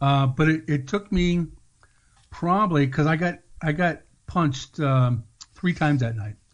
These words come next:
It probably took me about the third time to really figure out, now this is something other than, I,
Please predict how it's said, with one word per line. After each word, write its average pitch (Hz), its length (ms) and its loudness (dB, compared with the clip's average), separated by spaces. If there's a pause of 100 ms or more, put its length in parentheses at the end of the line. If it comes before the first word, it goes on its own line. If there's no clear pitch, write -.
(360)
It 131 120 0
probably 175 280 4
took 196 240 -2
me 180 80 0
about 165 220 0
the - 80 -6
third 170 260 -2
time 170 260 -2
to 127 60 0
really 143 220 0
figure 143 240 -2
out, 139 280 -2
now 123 180 -2
this 175 280 2
is 160 140 -4
something 131 580 2 (220)
other 147 260 4
than, 123 320 2
I, 127 140 -4